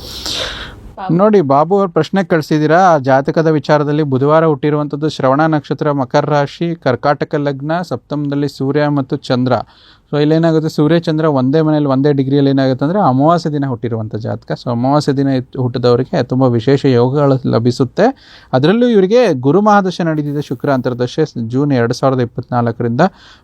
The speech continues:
ಬಿಸಿನೆಸ್ ವಿಚಾರವಾಗಿದೆ ಅಲ್ವಾ, ಬಿಸಿನೆಸ್‌ಗೆ ದಶಮ ಸ್ಥಾನ, ದಶಮಾಧಿಪತಿ ಕುಜ ಶನಿ ಜೊತೆ ಇರೋದ್ರಿಂದ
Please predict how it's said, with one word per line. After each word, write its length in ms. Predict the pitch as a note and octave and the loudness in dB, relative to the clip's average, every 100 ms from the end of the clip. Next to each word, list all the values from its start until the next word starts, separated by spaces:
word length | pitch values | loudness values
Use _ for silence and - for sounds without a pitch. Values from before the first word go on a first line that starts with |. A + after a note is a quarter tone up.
| - | -2
ಬಿಸಿನೆಸ್ 400 | B2+ C#3 G3+ F3 | 0 2 0 0
ವಿಚಾರವಾಗಿದೆ 560 | C#3 C#3 C3+ A#2+ A#2 A2+ | -2 0 0 -2 -2 -4
ಅಲ್ವಾ, 200 | B2 F3 | -2 -2
ಬಿಸಿನೆಸ್‌ಗೆ 600 | C3+ C3+ F#3 G#3 A3 D3 | -2 -2 -4 0 0 2
ದಶಮ 300 | C3 D#3+ F3 | 0 0 -4
ಸ್ಥಾನ, 300 | E3 D#3+ E3+ | -2 0 0
ದಶಮಾಧಿಪತಿ 800 | B2+ A#2+ D3 D3+ D3+ D3+ C#3 C3+ | -2 -4 -2 -2 -2 -4 -6 -4
ಕುಜ 200 | C3 C3+ | -2 -2
ಶನಿ 320 | C#3+ B2 B2 | -2 -2 -2
ಜೊತೆ 220 | C3 B2+ | -2 -2
ಇರೋದ್ರಿಂದ 420 | C3 B2 C3 C#3 | 0 0 0 0